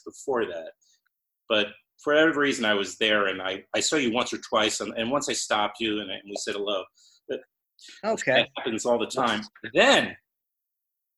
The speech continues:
Speaker 1: I was on the second ever Cayamo cruise.
Speaker 2: Oh, you were on that?
Speaker 1: <laughs> Yeah.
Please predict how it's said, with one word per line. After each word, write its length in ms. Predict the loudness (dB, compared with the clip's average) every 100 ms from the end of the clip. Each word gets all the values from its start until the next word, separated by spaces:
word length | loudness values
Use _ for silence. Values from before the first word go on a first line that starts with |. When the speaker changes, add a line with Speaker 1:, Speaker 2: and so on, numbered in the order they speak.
| _ _ 2
Speaker 1:
I 120 | 4
was 180 | 4 4
on 520 | 4 4 2 0 -6 _ _ _ -4
the 80 | 0
second 560 | 2 2 2 0 -4 0
ever 480 | 0 2 2 0 -4 _ _ _ _ _ _ -10
Cayamo 640 | -2 2 2 2 2 0 0
cruise. 680 | -2 2 4 4 2 -4 -8 -10 _ -14 -12 -16 -20 _ _ _ _ _
Speaker 2:
Oh, 60 | 2
you 160 | 6
were 140 | 6 6
on 180 | 6 2
that? 240 | 0 -2 _ _ _ _ -4
Speaker 1:
<laughs> 100 | -4 -6 -18 _ -20 -12
Yeah. 680 | -12 -10 -6 -6 0 0